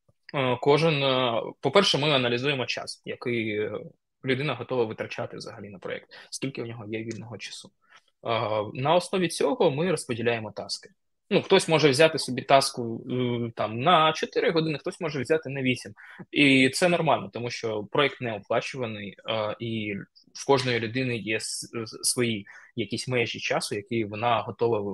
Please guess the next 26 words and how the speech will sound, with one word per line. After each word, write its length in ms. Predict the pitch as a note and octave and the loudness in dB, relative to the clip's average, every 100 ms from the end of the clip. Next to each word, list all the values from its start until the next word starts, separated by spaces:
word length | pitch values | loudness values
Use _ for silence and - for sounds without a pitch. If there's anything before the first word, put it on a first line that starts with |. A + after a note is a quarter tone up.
| G#2 | -6
виділяти, 800 | B2 B2 A#2+ A2+ C3+ - G#2+ F#2+ | -2 2 4 6 4 2 -6 -4
е, 260 | - F#2+ G2+ G#2 | -4 -2 -2 -2
ну, 160 | G#2 G#2+ | -6 -8
там, 140 | G#2 | -8
некомерційному 720 | G2+ A#2 A2 G2+ - A2 - | -8 -8 -8 -14 -14 -14 -14
проєкту, 400 | - G2 - _ - - - - | -10 -10 -10 _ -20 -20 -16 -8
є 200 | G#2 G#2+ | -4 -4
якісь 280 | G2+ G2+ | -4 -8
такі 260 | - A2+ G#2+ | -12 -10 -10
активності. 520 | - G#2 D#2+ - - _ - _ _ _ | -8 -10 -10 -14 -18 _ -20 _ _ _
А, 460 | - B2 A#2 A#2+ D#3 | 2 8 10 10 8
ну, 260 | B3 F#3+ - | 6 4 6
і 220 | E3+ D#3 | 8 6
плюс, 400 | - D#3+ F3 - | 6 2 4 4
е, 160 | C3+ | 6
ну, 160 | C3 A#2+ | 6 2
по 140 | - | 0
напрямам 480 | C3 D3+ D3 B2 A2 | 6 6 6 0 -2
розподіляємо. 640 | G#2+ - G#2 G#2 G#2+ G#2 | -6 -10 -8 -4 -4 -4
Якщо 380 | G#2+ - B2+ A2+ | -6 -4 0 0
ми 540 | B2 C3 C#3 C3+ C3 B2+ | 0 0 2 4 4 2
не 140 | C3+ | 4
дамо 260 | C3+ C#3 F3+ | 4 4 4
ж, 220 | - C3 | 4 4
е, 440 | B2 A#2+ A#2 A2 G#2 | 6 6 4 0 -4
там, 160 | G#2+ | -6